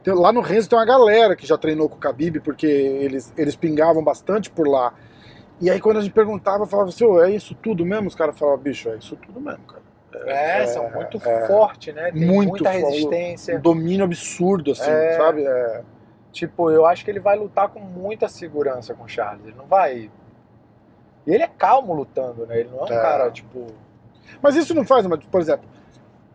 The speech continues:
Speaker 1: a gente fala assim, é, eu, eu vejo o mental do Charles bom pra essa luta, porque o Charles não é um cara que eu acho que vai tá preocupado se ele botar o Charles no chão, independente do risco que a gente acha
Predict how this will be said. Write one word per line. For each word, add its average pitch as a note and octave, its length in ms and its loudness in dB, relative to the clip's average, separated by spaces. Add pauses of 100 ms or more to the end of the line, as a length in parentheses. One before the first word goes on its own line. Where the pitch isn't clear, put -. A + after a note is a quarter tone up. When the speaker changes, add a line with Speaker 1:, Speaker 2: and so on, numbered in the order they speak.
(320)
Speaker 1:
a G#3+ 100 2
gente G3 240 -4
fala G3+ 220 4
assim, C#3+ 360 -6 (440)
é, D3 800 4 (420)
eu, E3+ 180 4
eu F3 140 4
vejo F3+ 380 4
o F3 40 0
mental F3 560 2
do G3+ 80 -2
Charles D#3+ 480 2 (400)
bom D3+ 300 2 (160)
pra D#3+ 140 4
essa C#3 180 -2
luta, C3+ 340 -6
porque F3 240 -4
o D#3+ 40 -2
Charles G#3 260 2
não A3+ 100 0
é A3+ 40 0
um G#3+ 40 -4
cara F3+ 240 2
que - 80 -12
eu E3+ 60 4
acho D#3+ 120 0
que E3+ 60 -12
vai D#3 120 2
tá D#3 140 -2
preocupado C#3+ 1040 -2 (300)
se - 200 -4
ele D3+ 100 2
botar D3+ 340 2
o D3 60 2
Charles D3+ 320 -2
no C3+ 100 -10
chão, D#3+ 360 -2
independente A#3 560 2
do D#4 100 4
risco G#3+ 480 -2
que G3+ 80 0
a F#3 60 2
gente F#3+ 280 -4
acha E3+ 400 4